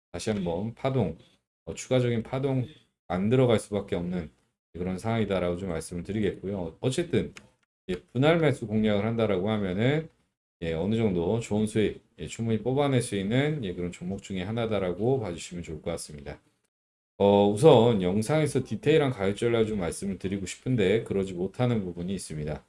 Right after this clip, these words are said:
어, 각 개인마다 매수하신, 예, 비중이라든지 또는 매수하신, 예, 평단가, 이 두 가지가 다 다르기 때문에 이게 다르면은 가격 전략이 미세하게 달라질 수밖에 없는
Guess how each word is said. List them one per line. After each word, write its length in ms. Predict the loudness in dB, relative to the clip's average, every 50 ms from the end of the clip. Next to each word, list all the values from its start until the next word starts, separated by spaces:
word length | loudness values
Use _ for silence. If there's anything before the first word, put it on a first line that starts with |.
| _ _ _ _ _ _ _ _ _
어, 220 | -6 -4 -4 -6 -4
각 160 | -4 -4 -4 0
개인마다 580 | 2 2 2 4 2 2 2 2 0 0 -2
매수하신, 1000 | -2 -2 -4 -4 -2 -2 0 2 2 0 0 -2 0 2 2 2 0 0 -4 -10 -12 -12
예, 140 | -12 -12 -12
비중이라든지 1200 | -14 -10 -10 -8 -8 -4 -4 -2 2 2 4 4 4 2 2 -2 -6 -8 -6 -6 -6 -6 -6 -10 _ _ _ _ _ _ _ _
또는 460 | -2 0 2 4 4 4 2 2 2 0
매수하신, 1040 | 0 0 -2 -2 -2 0 0 2 0 -2 -2 -4 -2 0 2 2 2 0 -2 -4 -12 _ _ _ _ _ _ _ _ _ _
예, 120 | -12 -12 -12 _
평단가, 800 | -14 -10 -6 -4 0 2 2 4 4 2 0 -2 -6 -6 -6 -8 _ _ _ _ _ _ _ _ _ _ _ _ _ _ _ _ _ _ _ _ _ _ _ _ _ _ _ _ _ _ _ _ _ _
이 280 | -2 0 0 0 -2 -6 _
두 60 | 0 4
가지가 500 | 4 4 4 4 2 4 4 4 2 0
다 140 | -4 -10
다르기 440 | -10 -6 -4 -2 -2 0 -2 -2 0
때문에 580 | 0 0 0 0 -2 0 0 0 0 0 -4 -10 _ _
이게 240 | 0 2 2 2 2
다르면은 800 | -2 -2 0 2 2 2 2 2 2 2 2 2 2 0 -4 -8 _ _ _ _ _ _ _ _ _
가격 260 | 0 2 2 2 4
전략이 380 | 4 4 6 6 6 4 4 0
미세하게 460 | -2 -6 0 4 4 4 4 2 -2
달라질 420 | -4 -4 2 4 4 4 4 0
수밖에 360 | -4 -2 -2 -2 -2 -2 -4
없는 240 | -4 -2 -2 -4 -4